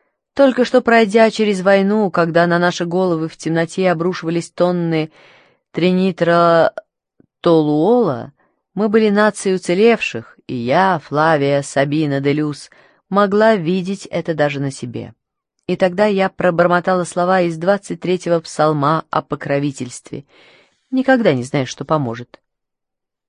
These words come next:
Теперь убийство. Передо мной во мраке снова всплыло лицо умирающего Горация Боннипенни. Его рот открывался и закрывался, словно выброшенный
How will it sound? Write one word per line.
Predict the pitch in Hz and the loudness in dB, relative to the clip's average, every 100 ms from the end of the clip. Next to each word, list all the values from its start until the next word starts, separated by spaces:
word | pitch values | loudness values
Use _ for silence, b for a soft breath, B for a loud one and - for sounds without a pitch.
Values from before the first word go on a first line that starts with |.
| _ | _
Теперь | - 156 233 247 - _ _ _ _ | -10 2 4 4 -2 _ _ _ _
убийство. | 180 143 117 - - - 117 _ _ _ _ _ _ | -6 -4 -6 -10 -20 -20 -20 _ _ _ _ _ _
Передо | 170 170 190 | -2 2 4
мной | 220 247 247 | 4 4 2
во | 214 202 | 2 2
мраке | 190 190 190 190 | 2 0 -2 -8
снова | - 175 175 | -2 -2 -2
всплыло | 170 - 156 165 165 156 | -6 -8 -2 0 2 2
лицо | 156 151 165 | 0 -2 -2
умирающего | 160 156 147 147 147 143 143 139 | 0 0 0 2 0 -2 -4 -2
Горация | 135 131 131 - 120 | 0 0 -2 -4 -6
Боннипенни. | 120 110 - 208 202 196 190 b b b b - | -6 -8 0 0 0 -4 -8 b b b b -2
Его | 165 180 | 2 4
рот | 190 180 | 4 2
открывался | 170 175 170 190 196 170 170 | 0 -2 2 2 2 0 -2
и | |
закрывался, | 160 160 160 156 180 180 - 175 | -2 -2 -2 2 2 2 -2 -10
словно | - 180 170 170 175 | -2 -2 0 -2 0
выброшенный | 175 175 160 160 - 165 165 165 160 | 0 0 -2 -4 -4 -4 -2 -2 -4